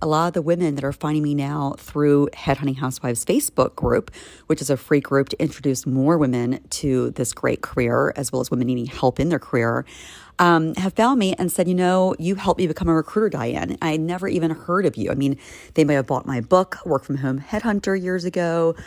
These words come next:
or maybe on Facebook or LinkedIn connected. But it's so wonderful to see women that said, "You helped me become a recruiter three years ago," or, you know, whatever years ago,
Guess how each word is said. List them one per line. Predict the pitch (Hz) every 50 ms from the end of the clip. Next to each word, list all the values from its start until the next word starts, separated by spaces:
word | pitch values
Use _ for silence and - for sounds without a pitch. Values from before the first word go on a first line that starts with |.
| - - - - - _
or | - 160 156 143 143 143 139 135 -
maybe | - 156 143 143 139 139 135 131
on | - - 139 131 127 123 120 123 131
Facebook | - 139 131 - - 135 123 -
or | 120 123
LinkedIn | 139 143 151 147 - 151 143 147 147 147
connected. | - 160 151 147 - - 151 143 143 135
But | 151 135 -
it's | - 147 - -
so | - - 196 208 226
wonderful | 202 185 165 165 165 - - 139
to | 131 131
see | 127 - - 147
women | 135 123 143 143 143 131 127 127
that | 127 123 - -
said, | - - - 156 131 131 131
"You | 131 143 151
helped | 151 - 165 139 - -
me | 147 135
become | 131 127 - - 139 135
a | 117
recruiter | 120 117 - - 147 131 113 113
three | - - 143 143 147 147 135
years | 131 131 127 131 127 117
ago," | 127 - - - - - - - - - - - - -
or, | - - 147 135 123 127
you | - 143
know, | 135 123 120
whatever | 120 131 127 139
years | 135 131 135 139 139 135 120
ago, | 139 - 139 131 127 120 117 117